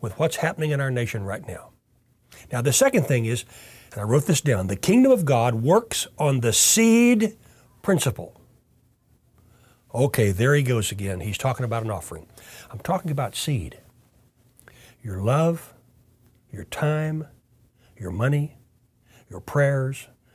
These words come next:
your smiles, a good word, a pat on the back, an attaboy. Everything in life comes from a seed. Everything. Everything in life comes from a seed.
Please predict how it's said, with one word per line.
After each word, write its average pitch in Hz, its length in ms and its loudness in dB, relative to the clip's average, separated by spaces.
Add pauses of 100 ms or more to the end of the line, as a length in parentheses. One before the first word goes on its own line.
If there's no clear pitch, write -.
(140)
your 95 140 -12
smiles, 131 760 -4 (460)
a 98 80 -10
good 127 260 0
word, 131 480 -4 (220)
a - 100 -12
pat - 340 -4
on 135 80 -2
the 127 80 -2
back, 123 320 -6 (240)
an 104 120 -8
attaboy. 123 560 -4 (1200)
Everything 196 680 -4
in 156 140 -2
life 104 480 -8 (440)
comes 123 300 -4
from 135 200 -8
a 143 40 -8
seed. 120 400 -10 (1120)
Everything. - 520 -8 (720)
Everything 208 580 0
in 151 120 0
life 120 320 -4
comes 120 260 -8
from 123 160 -10
a 127 40 -8
seed. 117 400 -12